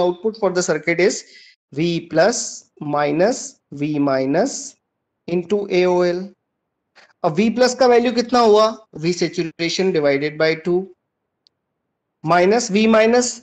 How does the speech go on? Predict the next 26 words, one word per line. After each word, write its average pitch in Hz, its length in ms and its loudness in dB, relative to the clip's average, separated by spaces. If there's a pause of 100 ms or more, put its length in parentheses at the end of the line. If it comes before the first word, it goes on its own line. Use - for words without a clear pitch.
(340)
अब 214 120 -2
ये 254 160 2
सर्किट 233 340 -2 (120)
जब 208 180 2
डायोड 196 340 4 (260)
on 202 260 4
हुआ, 190 220 6 (2500)
वैल्यू 202 280 2
कितना 214 260 0
है? 214 160 2 (560)
पोटेंशियल 156 260 -2 (3250)
पॉइंट 180 160 -2
सेवन 180 280 -2
वोल्ट 180 280 0
का 190 100 0
ये 202 180 4
ड्रॉप 165 400 0
हो 139 80 -4
गया 135 240 -10 (640)
into 220 300 4 (240)
A - 80 6
O 175 100 6 (140)
L। 123 100 -2 (240)
And 175 160 4
what 196 160 2
is 226 60 0